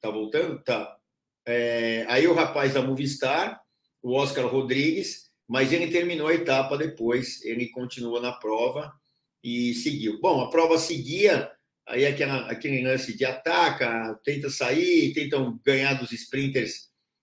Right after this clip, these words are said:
com fuga, pra variar, tombos pra caramba, né? Um monte de tombos sempre,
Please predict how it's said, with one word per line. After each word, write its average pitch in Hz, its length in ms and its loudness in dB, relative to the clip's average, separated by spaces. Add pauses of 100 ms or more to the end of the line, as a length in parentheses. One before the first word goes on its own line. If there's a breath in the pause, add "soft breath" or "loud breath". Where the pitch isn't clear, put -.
(180)
com 139 180 0
fuga, 160 500 0
pra 151 200 0
variar, 151 600 2
tombos 160 440 -2
pra 135 200 -4
caramba, 131 640 0
né? 135 300 -2 (340)
Um 123 140 -6
monte 135 440 0
de 120 200 -6
tombos 131 680 -4
sempre, 170 680 -2